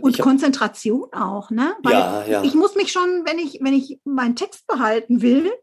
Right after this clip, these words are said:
Speaker 1: singen will und mich dann noch auf die Geräusche um mich herum einlassen will und hab dann noch vor mir das Publikum, wo dann
Speaker 2: Ja.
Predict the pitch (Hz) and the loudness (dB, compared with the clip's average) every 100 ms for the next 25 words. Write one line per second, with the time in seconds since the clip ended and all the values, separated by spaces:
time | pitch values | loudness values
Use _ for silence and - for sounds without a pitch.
0 | _ 226 277 440 370 226 240 277 359 294 | _ -2 0 0 -2 -2 0 -2 0 2
1 | 285 370 339 311 311 294 277 240 240 220 | 2 0 -4 -6 -6 -8 -8 -4 -2 0
2 | 277 392 427 381 294 311 269 262 381 415 | 0 0 -4 -4 -2 -2 -2 -2 -2 0
3 | 247 226 208 202 226 196 208 349 277 262 | 2 2 0 0 -2 2 0 2 0 -2
4 | 277 311 311 311 311 285 277 - 269 247 | -2 -4 -2 -2 0 -2 -4 -6 -4 -4
5 | 233 214 208 220 220 | -2 -2 0 2 2